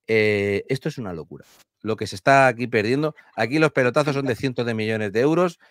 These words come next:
lo que te puede costar desplazar tropas a Mali o no. Esto es lo del uniforme, esto no. Bien. Tú dices,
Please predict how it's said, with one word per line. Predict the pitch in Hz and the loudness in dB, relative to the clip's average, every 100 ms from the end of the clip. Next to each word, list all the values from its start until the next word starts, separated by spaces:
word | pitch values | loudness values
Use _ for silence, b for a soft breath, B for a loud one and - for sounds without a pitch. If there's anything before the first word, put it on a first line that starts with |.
| b | b
lo | - 120 | -6 -4
que | 110 | -2
te | 107 | -2
puede | 123 135 | 0 -2
costar | 131 110 139 | -2 -2 -2
desplazar | 135 - 104 120 104 | -2 -4 -2 -2 -2
tropas | 120 113 98 | -4 -2 -4
a | 98 | -2
Mali | 120 151 165 170 - _ _ | 0 2 2 0 -4 _ _
o | 117 | -2
no. | 110 85 _ _ _ _ _ | -2 -6 _ _ _ _ _
Esto | 107 - | -12 -10
es | 92 | -8
lo | 90 | -6
del | 90 | -4
uniforme, | 90 101 156 170 160 160 165 156 147 _ _ _ _ _ _ _ _ _ _ - | -4 0 2 2 2 0 0 -2 -8 _ _ _ _ _ _ _ _ _ _ -18
esto | 82 - - 80 | -18 -16 -10 -6
no. | 104 151 165 165 - _ | 0 2 2 0 -6 _
Bien. | 95 87 - _ _ _ _ _ _ _ _ _ _ _ - _ _ _ _ _ _ _ _ _ _ _ _ _ _ _ | -6 -6 -6 _ _ _ _ _ _ _ _ _ _ _ -20 _ _ _ _ _ _ _ _ _ _ _ _ _ _ _
Tú | 190 | 6
dices, | 170 117 - 69 - - | 6 0 -6 -18 -18 -20